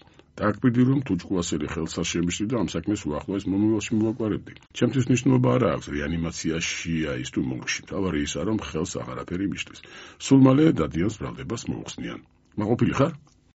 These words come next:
მაყოფილი მაშინ ვიქნები, დადიანს განთავისუფლებულს რო ვიხილავ, ცივად მიუგო ლუკამ და კარისკენ მიუთითო. წადი, შენ საქმეში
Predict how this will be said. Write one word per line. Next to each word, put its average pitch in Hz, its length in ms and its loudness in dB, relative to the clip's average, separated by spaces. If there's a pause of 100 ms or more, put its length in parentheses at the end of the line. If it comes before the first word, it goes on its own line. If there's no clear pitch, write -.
(160)
მაყოფილი 110 480 2
მაშინ 110 300 4
ვიქნები, 110 340 2
დადიანს 90 360 0
განთავისუფლებულს 92 840 -2
რო 92 80 0
ვიხილავ, 85 440 -4
ცივად 73 280 -6
მიუგო 71 320 -6
ლუკამ 107 300 -2
და 101 100 -2
კარისკენ - 480 -10
მიუთითო. - 480 -12
წადი, 104 320 -2
შენ 95 160 -2
საქმეში 87 420 -4